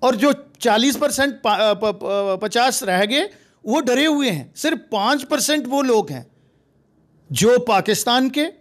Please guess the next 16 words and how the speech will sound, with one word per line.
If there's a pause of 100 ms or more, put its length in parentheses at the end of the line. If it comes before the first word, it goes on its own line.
(760)
ज-,
जहाँ
दूसरे
मुल्कों
के,
ब-,
ब-,
इशारे
पे
चलते
हैं, (720)
चाहे (260)
वो
पॉलिटिकल
लीडर
हों